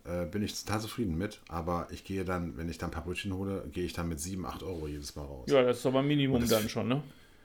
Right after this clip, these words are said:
Speaker 1: <clears throat> Das finde ich, ähm, das finde ich schon heftig.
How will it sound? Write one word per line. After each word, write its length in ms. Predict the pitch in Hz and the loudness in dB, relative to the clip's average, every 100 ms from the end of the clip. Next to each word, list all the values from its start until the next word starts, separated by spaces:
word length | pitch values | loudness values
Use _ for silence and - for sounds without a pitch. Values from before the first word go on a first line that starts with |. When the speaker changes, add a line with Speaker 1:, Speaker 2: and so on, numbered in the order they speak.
| - | -10
Speaker 1:
<clears throat> 420 | - - - 120 92 - | -2 0 4 4 4 -2
Das 120 | 87 | -4
finde 260 | - 87 87 | 0 0 0
ich, 220 | 78 - | -4 -4
ähm, 580 | 85 82 78 76 73 69 - - - - - - - - - - | -2 0 0 -2 -6 -8 -14 -20 -20 -20 -20 -20 -20 -20 -20 -14
das 120 | - | -8
finde 240 | - 104 90 | 0 0 0
ich 140 | 80 | -2
schon 160 | - 80 | -2 -2
heftig. 480 | 80 - 65 - | -2 -6 -12 -14